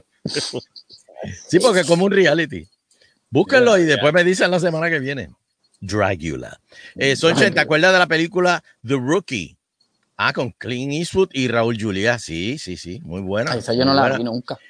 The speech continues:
Speaker 1: Y ahora se muda para, eh, Netflix, Hangman, que esa estaba en Amazon Prime, ahora se muda con Al Pacino. Es, es un thriller bien bueno.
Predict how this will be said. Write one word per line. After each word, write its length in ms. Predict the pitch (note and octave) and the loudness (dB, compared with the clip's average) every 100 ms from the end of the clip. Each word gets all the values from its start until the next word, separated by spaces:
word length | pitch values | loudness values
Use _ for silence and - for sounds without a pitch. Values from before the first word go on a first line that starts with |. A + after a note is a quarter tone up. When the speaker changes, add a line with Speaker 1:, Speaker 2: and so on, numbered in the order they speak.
| _ _ | _ _
Speaker 1:
Y 240 | D3 D3+ | 2 4
ahora 340 | D3 C#3+ D#3 F#3+ | 6 6 6 4
se 160 | G#3+ | 2
muda 340 | G3 G3 G3+ G3 | 2 2 2 2
para, 760 | G3 F3 E3+ D#3+ D3 C3 B2 - | 2 4 4 4 4 4 2 -2
eh, 480 | B2 B2 A#2 A2+ A2 | -4 -2 -2 -2 -4
Netflix, 720 | B2 G#3 - E3 D#3 C#3 - _ _ | -2 -4 -4 -4 -4 -4 -12 _ _
Hangman, 680 | - D#3 D#3 C3 F#2 D2+ C2 _ _ _ _ _ _ _ | 0 2 2 0 -2 -4 -10 _ _ _ _ _ _ _
que 60 | B2 | -4
esa 140 | E3+ | -2
estaba 480 | D3+ F3+ F3 D#3+ C#3+ - | -2 0 2 2 0 -2
en 160 | G#2+ | -8
Amazon 380 | A2 C#3+ E3 D3+ | -6 -6 -6 -6
Prime, 420 | C#3+ F3 D#3 B2+ - | -2 -2 -2 -4 -6
ahora 220 | G#2 A#2 | -6 -4
se 140 | C#3+ | -2
muda 300 | C#3+ D#3+ C3+ A2 | -2 -2 -2 -2
con 220 | A#2 F#2+ | -4 0
Al 140 | A#2 | -2
Pacino. 520 | - B2+ - G2+ F2 - _ _ _ | 0 -2 -2 -6 -8 -12 _ _ _
Es, 140 | - D#3 - | -2 -2 2
es 100 | D3 | 2
un 160 | F#3+ | 2
thriller 460 | F3 F#3 G3+ F#3+ E3+ | 2 2 2 2 0
bien 360 | F#2 F#2+ B2+ B2 | -4 -2 0 0
bueno. 380 | G2+ E2 C2+ | -2 -2 -6